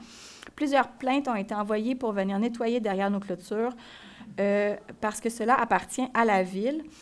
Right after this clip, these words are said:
Rien ne se passe et rien n'est pris en main. Beaucoup de nos enfants tombent malades avec des plantes multiples qui poussent jusque dans nos cours. Allez-vous venir nettoyer le tout, s'il vous plaît ? Merci. Donc, les travaux publics nous répondent que nous sommes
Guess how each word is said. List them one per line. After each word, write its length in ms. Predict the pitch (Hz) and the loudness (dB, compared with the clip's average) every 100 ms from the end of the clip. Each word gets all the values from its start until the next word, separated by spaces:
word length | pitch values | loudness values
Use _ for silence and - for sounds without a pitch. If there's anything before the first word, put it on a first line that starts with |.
| - - - | -20 -20 -8
Rien 140 | 262 277 | 0 2
ne 80 | |
se 140 | 269 220 | 2 0
passe 360 | 196 233 262 | 0 0 0
et 60 | 226 | -2
rien 200 | 208 247 | -2 2
n'est 120 | 262 | 2
pris 260 | - - 226 | 2 -4 -2
en 140 | 190 | 0
main. 280 | 185 233 262 | 0 0 -2
Beaucoup 320 | 190 220 226 294 | 0 -2 0 0
de 60 | |
nos 160 | 262 220 | 0 0
enfants 260 | 202 247 | -2 -2
tombent 220 | 247 226 202 | -2 -2 0
malades 280 | 202 220 | 0 0
avec 220 | 240 190 185 | 0 0 -2
des 140 | 196 | -4
plantes 340 | 202 233 247 | -2 -2 0
multiples 460 | 240 202 - 262 254 | 0 -2 -2 -6 -6
qui 100 | - | -12
poussent 380 | - 254 254 - | -4 -4 -4 -8
jusque 360 | 202 233 262 233 | -4 -4 -4 -2
dans 180 | 202 196 | 0 0
nos 140 | 180 | -4
cours. 320 | 180 254 262 | -2 0 2
Allez-vous 500 | 196 202 190 233 269 | 0 0 -2 -2 -4
venir 300 | 196 202 226 | -4 -2 0
nettoyer 640 | 240 226 202 196 233 247 233 | 0 0 -2 -2 -2 0 0
le 180 | 180 | -2
tout, 140 | - 254 | -4 -8
s'il 160 | 226 | -6
vous 100 | 175 | -8
plaît ? 200 | 175 233 | -2 2
Merci. 420 | 214 170 - - 370 - _ _ _ _ - _ _ _ - - | 4 2 -2 2 0 0 _ _ _ _ -20 _ _ _ -20 -6
Donc, 180 | 220 208 | 2 2
les 40 | 202 | 2
travaux 300 | 226 214 233 | 4 4 4
publics 340 | 233 220 240 | 2 2 4
nous 100 | 214 | 2
répondent 400 | 196 190 233 269 | 2 2 4 4
que 60 | 233 | 2
nous 100 | 208 | -2
sommes 220 | - | -2